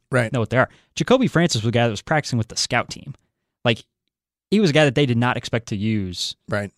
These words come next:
Speaker 2: this year, let alone in the second, their second game against U C L A.
Speaker 1: Against Josh Rosen.
Speaker 2: And that was his first collegiate action. Like,
Speaker 1: Yeah.
Speaker 2: he had, he was a redshirt freshman, redshirted last year,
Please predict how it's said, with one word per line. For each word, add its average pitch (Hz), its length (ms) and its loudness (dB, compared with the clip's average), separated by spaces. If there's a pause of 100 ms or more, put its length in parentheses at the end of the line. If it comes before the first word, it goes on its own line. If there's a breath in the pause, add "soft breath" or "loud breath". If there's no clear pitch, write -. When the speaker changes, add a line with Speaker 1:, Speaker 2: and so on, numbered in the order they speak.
(140)
Speaker 2:
this - 240 -2
year, - 360 -12
let 156 380 2
alone 131 460 4
in 117 100 -2
the 110 80 -2
second, - 360 -4 (380)
their 117 200 -2
second 113 320 -4
game 110 240 0
against 98 320 -6
U 101 80 -6
C 101 200 -6
L 90 60 -2
A. 147 40 0
Speaker 1:
Against 120 140 2
Josh 117 220 0
Rosen. 113 500 -2
Speaker 2:
And 165 120 6
that 190 80 6
was 170 100 0
his 156 140 0
first - 400 -2
collegiate 135 400 0
action. - 400 -6 (240)
Like, 123 140 2
Speaker 1:
Yeah. 110 180 -2
Speaker 2:
he 151 220 4
had, 139 180 4
he 135 100 4
was 139 80 4
a 120 60 4
redshirt 151 340 2
freshman, 113 380 -2
redshirted 123 340 0
last 101 300 -4
year, 113 240 -6